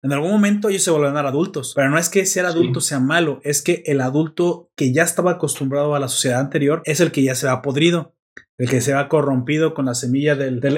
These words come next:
Speaker 1: heteropatriarcado, si quieres, lo que
Speaker 2: Ajá.
Speaker 1: parece que es lo que
Speaker 2: Pero no, no, no
Speaker 1: sucede.
Speaker 2: creo que sea tanto eso, sino más bien es el capitalismo, güey. El, es, eh, el, el, lo que
Speaker 1: Sí,
Speaker 2: le molesta es,
Speaker 1: por eso,
Speaker 2: es el
Speaker 1: por eso lo dije.
Speaker 2: capitalismo.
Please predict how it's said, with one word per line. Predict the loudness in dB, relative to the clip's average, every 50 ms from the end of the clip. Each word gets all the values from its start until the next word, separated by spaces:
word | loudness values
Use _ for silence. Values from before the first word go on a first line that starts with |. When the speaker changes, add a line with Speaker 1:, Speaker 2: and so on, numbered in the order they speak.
| -2
Speaker 1:
heteropatriarcado, | -4 -2 0 0 0 0 0 -2 -4 -6 -6 -4 -2 0 0 0 -2
si | -6 -4
quieres, | -2 0 0 0 0 -2 -4 -8 -12 -20 _ -4
lo | -2 -2 -2
que | -4 -4
Speaker 2:
Ajá. | -4 -2 0 2
Speaker 1:
parece | 2 2 2 2 -2 -2
que | 0 0
es | 0 0
lo | -2 -2
que | 0 0 2
Speaker 2:
Pero | 2 0 -4 -6 -12 -18 -20 -8 _
no, | 0 0 0 0
no, | 0 -2
no | 0
Speaker 1:
sucede. | 0 0 0 0 -2 0 0
Speaker 2:
creo | 0 0
que | 0
sea | 0 0 0
tanto | 0 -2 0 0 -2 -2
eso, | -2 -2 -2
sino | 0 0 0 0
más | 0 -2 -2
bien | -2 -2 -2
es | 0 0
el | 0 0 -2 -6 -10 _ _ _ _
capitalismo, | -2 -2 0 0 -4 -2 0 0 0 2 0 0 0 -2 -2 -2 0 0 2 2 0 0 -2
güey. | -4 -8 -10 -12 -14 _ _
El, | 2 2 2 0 -2 -4 -2
es, | -2 -2 -2 -4 -4
eh, | -4 -2 -2 -2 -2 0 0 0
el, | 0 0 -2 -4 -6 -6 -4
el, | -4
lo | -2 0
que | 0 2
Speaker 1:
Sí, | 2 2
Speaker 2:
le | 2
molesta | 0 0 -2 -4 -4 -4 -4
es, | -4 -4 -2 0
Speaker 1:
por | 2 2 2
eso, | 2 2 2 2
Speaker 2:
es | 0 0
el | 0
Speaker 1:
por | 0 0
eso | 2 2 2
lo | 2 2
dije. | 2 0 0 0 -2 -2
Speaker 2:
capitalismo. | -2 -4